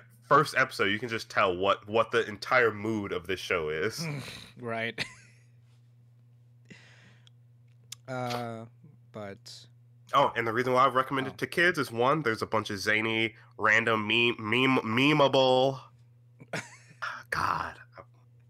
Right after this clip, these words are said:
Speaker 2: You don't, you don't
Speaker 1: Uh,
Speaker 2: have
Speaker 1: I'm
Speaker 2: to
Speaker 1: not,
Speaker 2: try
Speaker 1: I'm
Speaker 2: that
Speaker 1: not
Speaker 2: hard,
Speaker 1: old.
Speaker 2: Gerard.
Speaker 1: Shut up.
Speaker 2: You don't
Speaker 1: I
Speaker 2: have to
Speaker 1: don't
Speaker 2: try
Speaker 1: have to
Speaker 2: that
Speaker 1: try
Speaker 2: hard.
Speaker 1: that.
Speaker 2: It's okay.
Speaker 1: You're right, you're right,
Speaker 2: You're
Speaker 1: you're
Speaker 2: not,
Speaker 1: right.
Speaker 2: you're not that, you're not in tune with the kids
Speaker 1: Yeah. <laughs>
Speaker 2: as much as I am,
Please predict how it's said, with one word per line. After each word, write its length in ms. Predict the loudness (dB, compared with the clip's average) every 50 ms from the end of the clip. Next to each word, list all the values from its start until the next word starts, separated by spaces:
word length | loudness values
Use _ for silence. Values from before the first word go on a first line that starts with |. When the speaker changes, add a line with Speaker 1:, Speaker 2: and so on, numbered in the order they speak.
| _ _ _ _ _ _ _ _ _ _ _ _ _ _ -18 -18 -16 -8 -2
Speaker 2:
You 40 | 0
don't, 460 | 2 2 4 4 4 4 4 4 4
you 60 | 4 4
don't 80 | 4
Speaker 1:
Uh, 40 | 2
Speaker 2:
have 20 | 2
Speaker 1:
I'm 80 | 2 4
Speaker 2:
to 40 | 4
Speaker 1:
not, 100 | 2 4
Speaker 2:
try 160 | 4 4 4
Speaker 1:
I'm 80 | 6 6
Speaker 2:
that 60 | 6
Speaker 1:
not 140 | 6 8 8 6
Speaker 2:
hard, 20 |
Speaker 1:
old. 100 | 6 6 6 4 2 0
Speaker 2:
Gerard. 20 | 0 0
Speaker 1:
Shut 100 | 2 4
up. 180 | 4 2 2 -2 -8 -4
Speaker 2:
You 60 | 0
don't 20 | 2
Speaker 1:
I 20 |
Speaker 2:
have 80 | 4 4
to 60 | 4
Speaker 1:
don't 20 |
Speaker 2:
try 80 | 4 4
Speaker 1:
have 0 |
to 120 | 4 2
Speaker 2:
that 60 | 2 2
Speaker 1:
try 100 | 2 4
Speaker 2:
hard. 220 | 2 2 0 -2
Speaker 1:
that. 40 | -6
Speaker 2:
It's 140 | -10 -10 -12
okay. 240 | -10 -8 -4 -2 2
Speaker 1:
You're 120 | 2 4 4
right, 240 | 4 4 4 2
you're 200 | 2 2 2 4 4
right, 140 | 4 4 2
Speaker 2:
You're 60 | 2
Speaker 1:
you're 160 | 2 0 0
Speaker 2:
not, 60 | 0 0
Speaker 1:
right. 120 | 0 0
Speaker 2:
you're 80 | 0 0
not 180 | 0 -2 -2
that, 320 | 0 0 0 0 0 -4 -8
you're 100 | -6 -4
not 140 | -4 -4
in 60 | -4 -6
tune 180 | -8 -8 -8 -8
with 80 | -8
the 60 | -10
kids 560 | -10 -6 -4 -2 -2 -2 -4 -8 -12 -14 -12 -10 -12 -12 -12 -14 -8
Speaker 1:
Yeah. 200 | -4 0 0 0 0 0 -2 -2 -4
<laughs> 260 | -4 -4 -4 -6 -6
Speaker 2:
as 100 | -6 -6
much 120 | -6 -4 -4
as 60 | -2
I 180 | -2 -2 -2 -2
am, 420 | -2 -4 -4 -4 -6 -8 -8 -12